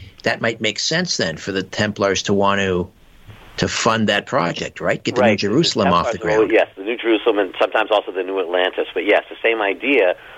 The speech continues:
Speaker 2: which was that, you know, so many of our founding fathers in America, in, in the United States, were, were Freemasons, and they were, you know, promoting this ideal of this new experiment in,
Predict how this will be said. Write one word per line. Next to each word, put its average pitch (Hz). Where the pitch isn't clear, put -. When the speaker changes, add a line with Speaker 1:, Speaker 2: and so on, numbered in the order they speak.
Speaker 2:
which 101
was 95
that, 95
you 117
know, 90
so 139
many 131
of 107
our 104
founding 104
fathers 131
in 90
America, 113
in, 90
in 92
the 92
United 98
States, 143
were, 95
were 92
Freemasons, 104
and 95
they 95
were, 95
you 113
know, 92
promoting 110
this 107
ideal 101
of 85
this 85
new 107
experiment 101
in, 90